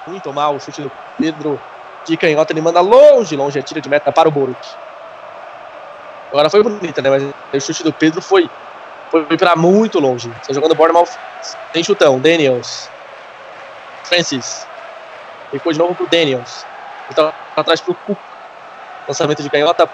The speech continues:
pra não se complicar. Bola pro Joshua King.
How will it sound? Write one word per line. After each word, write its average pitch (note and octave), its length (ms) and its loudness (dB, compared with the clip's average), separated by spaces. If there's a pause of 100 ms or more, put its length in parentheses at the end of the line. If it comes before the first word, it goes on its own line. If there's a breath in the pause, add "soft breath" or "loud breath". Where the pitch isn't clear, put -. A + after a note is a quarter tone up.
(280)
pra D3+ 100 4
não D3 100 6
se D3 80 -4
complicar. D3+ 400 2
Bola E3 200 4
pro D3+ 240 -6
Joshua D#3 600 -2
King. G3+ 240 -8